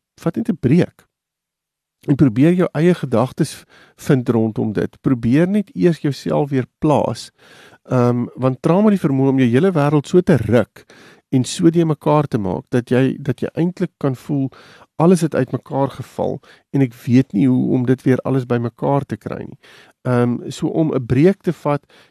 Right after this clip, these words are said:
jouself net weer 'n bietjie te reposisioneer, maak dit makliker om hierdie goeders te kan hanteer. 'n Volgende ding wat probleme kan veroorsaak binne in 'n huwelik is stres.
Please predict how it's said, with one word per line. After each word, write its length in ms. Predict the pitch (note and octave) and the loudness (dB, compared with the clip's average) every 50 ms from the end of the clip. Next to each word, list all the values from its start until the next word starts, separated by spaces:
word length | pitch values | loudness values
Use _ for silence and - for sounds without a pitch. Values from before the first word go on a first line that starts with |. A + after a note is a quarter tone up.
| _ | _
jouself 500 | _ C3 B2 - - - E3 E3+ E3 - | _ -4 -4 -4 -4 -2 -2 -2 -2 -2
net 140 | - E3+ - | -4 -4 -4
weer 260 | E3+ D3 C#3 C#3 C#3+ | -4 -2 -2 0 0
'n 80 | C#3+ B2+ | 0 -2
bietjie 220 | B2 B2+ - - - | -4 -6 -6 -6 -4
te 100 | - C3 | -2 -2
reposisioneer, 1200 | A2+ B2+ C3+ - - C3+ - - - - A#2 A#2 C3 B2 - - C3+ A#2+ A2+ A2+ A2+ A#2 A2+ A2 - _ _ _ _ _ _ | -2 -2 -4 -4 -6 -6 -6 -6 -8 -10 -8 -6 -6 -6 -4 -4 -6 -4 -2 -2 0 0 -2 -2 -6 _ _ _ _ _ _
maak 420 | - C3+ A2 G#2 G#2 A2+ C3 C3+ - | -10 -8 -4 -2 0 2 2 0 0
dit 180 | - C#3+ - - | -4 -6 -6 -6
makliker 800 | G#2+ G2+ G#2 A#2+ B2 - - F3 D3+ - - - - - A2 F#2+ - | -6 -2 -2 -2 -2 -2 -4 -6 -6 -4 -6 -8 -8 -8 -12 -12 -10
om 140 | - A#2 | -6 -4
hierdie 160 | A2+ A2+ A2+ A2 | -4 -4 -4 -6
goeders 280 | - - - A#2 - | -10 -10 -10 -10 -10
te 80 | - A#2 | -12 -10
kan 180 | - A#2+ A2 | -8 -8 -6
hanteer. 420 | G#2+ G2+ G2+ - - - F2+ - - _ - - - _ _ - | -6 -6 -8 -8 -10 -10 -10 -10 -12 _ -20 -20 -20 _ _ -16
'n 60 | - | -12
Volgende 440 | - - A3+ A#3 - D4+ C#4 B3+ F#3+ | -4 -2 -2 -2 0 0 0 0 0
ding 240 | D3+ C3+ C#3 C3+ | -2 -2 -2 -2
wat 220 | C3+ C3 B2+ - _ _ _ _ _ _ | -2 -4 -4 -6 _ _ _ _ _ _
probleme 440 | - C#3+ C3+ A#2 A2+ A#2+ B2+ C#3 D3+ | -8 -6 -6 -2 0 0 0 0 0
kan 220 | - - D3 C#3 C3 | -2 -2 -4 -4 -4
veroorsaak 500 | - C3 - D3+ C3+ B2 C#3 C3 A#2+ A#2+ | -6 -6 -4 -4 -4 -2 -4 -6 -4 -4
binne 200 | A#2 A#2 B2 B2 | -4 -4 -2 -2
in 100 | A#2+ B2 | -2 -2
'n 120 | A#2 G#2+ | -4 -4
huwelik 320 | A2+ A#2+ C3 B2 A#2+ - | -4 -6 -6 -6 -6 -6
is 160 | C3 B2+ - - | -8 -10 -10 -10
stres. 460 | - - G#3 - - - - - | -8 -6 -4 -6 -6 -8 -14 -20